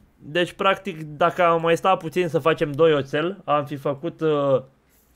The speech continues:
din oțelul ăla, dacă l-am vinde cu patru mii cinci sute, am fi făcut nouă K din fier.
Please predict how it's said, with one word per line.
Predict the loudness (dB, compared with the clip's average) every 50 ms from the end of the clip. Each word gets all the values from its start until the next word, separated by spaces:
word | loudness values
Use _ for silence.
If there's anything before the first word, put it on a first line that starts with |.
| _ _ _ _ _ _ _
din | -6 -2 -2 0
oțelul | 2 0 0 2 2 2 4 4
ăla, | 4 4 2
dacă | 2 0 -2 0
l-am | -2 -2 -2
vinde | -4 -4 0 -2 -2
cu | -2 0
patru | 0 0 0 0 -2 -8
mii | -10 -10
cinci | -8 -6 -8 -6
sute, | -6 -8 -4 -2 0
am | -2 -2
fi | -4
făcut | -8 -8 -6 -6 -4
nouă | -2 0 0 -2
K | -2 -2 -2 -2 -2 -2 -4 -6 _ _
din | -10 -8 -8 -8 -8
fier. | -6 -4 -2 -2 -2 -2